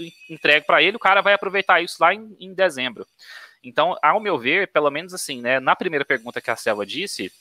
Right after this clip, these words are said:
talvez o mais interessante seria garantir dentro da comunicação de um distribuidor atacadista, né, que é esse caso que a gente tá analisando, que as entregas, né, que o processo logístico vai ser feito não como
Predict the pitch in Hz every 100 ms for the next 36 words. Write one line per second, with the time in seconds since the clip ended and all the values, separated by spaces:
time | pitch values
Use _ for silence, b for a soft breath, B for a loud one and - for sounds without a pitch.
0 | _ B B B B - 151 131 147 185
1 | - - 156 156 170 202 208 190 175 156
2 | 160 - 180 139 147 170 165 151 160 -
3 | 175 156 185 - 180 160 156 143 - 131
4 | 135 123 131 226 - 160 131 120 143 127
5 | 120 117 107 - 135 117 120 - 104 -
6 | 107 - 107 135 117 127 185 - B B
7 | B _ - 135 175 135 156 151 160 131
8 | 156 131 123 123 - 123 131 - 160 -
9 | 143 123 143 139 143 156 - 139 147 151
10 | b b _ _ 131 175 269 - 202 180